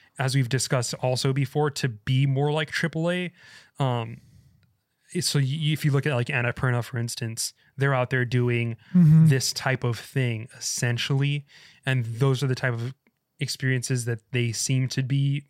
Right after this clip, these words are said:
Speaker 1: building a lot more of, uh, which I think is a positive sign. Um, Superliminal was super dope. I, I really liked that game. Uh, and, uh, I think that was Annapurna.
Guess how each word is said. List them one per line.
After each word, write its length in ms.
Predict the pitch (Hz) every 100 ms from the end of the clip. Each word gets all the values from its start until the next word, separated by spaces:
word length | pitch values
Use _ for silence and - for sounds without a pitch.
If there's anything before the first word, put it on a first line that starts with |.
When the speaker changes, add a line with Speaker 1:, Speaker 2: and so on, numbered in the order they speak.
| _
Speaker 1:
building 360 | - 151 156 165
a 60 |
lot 220 | 175 180 165
more 300 | 175 185 190
of, 340 | 202 202 - _ _ _ _ _ _ -
uh, 220 | 139 123
which 300 | 131 135 -
I 120 | 147
think 280 | - 156 143
is 140 | 139
a 80 | 123
positive 800 | - - 127 123 131 143 135 123
sign. 480 | - 131 131 135 143 _ - - _ _ _ -
Um, 80 | - -
Superliminal 840 | - - 117 131 123 131 127 127
was 120 | 127 123
super 300 | - 117 127
dope. 340 | 117 127 131
I, 100 | 123
I 200 | 123 120 113 107
really 220 | 117 117
liked 340 | 110 110 -
that 220 | 127 123
game. 480 | - 127 123 123 123 - _ _ _ -
Uh, 260 | 120 113 117 - _ _ _ _ _
and, 340 | 143 131 120 117
uh, 360 | 117 113 113 107 _ _ _ _ -
I 40 |
think 200 | - 185
that 80 | -
was 120 | 160
Annapurna. 500 | 139 127 - 131 147